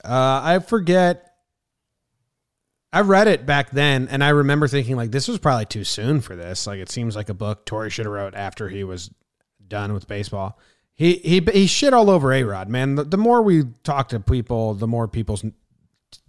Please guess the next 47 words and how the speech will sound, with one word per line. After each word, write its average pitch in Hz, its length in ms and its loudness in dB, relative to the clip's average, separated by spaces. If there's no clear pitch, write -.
like, 107 240 -8
remind 107 400 -4
us 95 140 -10
A-Rod's 101 320 -8
not 90 180 -12
liked 82 260 -18
in 82 60 -18
baseball. - 480 -16
And 139 180 0
I 143 40 4
remember, 165 300 4
like, 143 200 2
reading 147 400 2
it, 131 340 0
and 120 560 -4
it 139 80 -2
was 135 240 0
like, 127 320 0
uh, 113 460 -2
A-Rod 160 300 4
made 151 160 2
everyone 151 280 4
do 151 140 0
everything 131 380 -4
for - 220 -20
him. - 120 -20
Like, - 300 -20
made 135 240 -2
e-, - 20 -2
everyone 143 480 -2
do 135 100 0
everything 127 340 -2
for 107 180 -10
him. 104 80 -8
And, 110 160 -6
and 117 160 -6
Joe 127 160 -2
Torre 123 500 0
was 110 140 -4
like, 110 100 -6
"Hey, 147 200 -2
why 151 140 -2
don't 233 160 -4
you, 269 120 -6
like, 226 200 -4
do 208 140 -2
some, 190 380 -4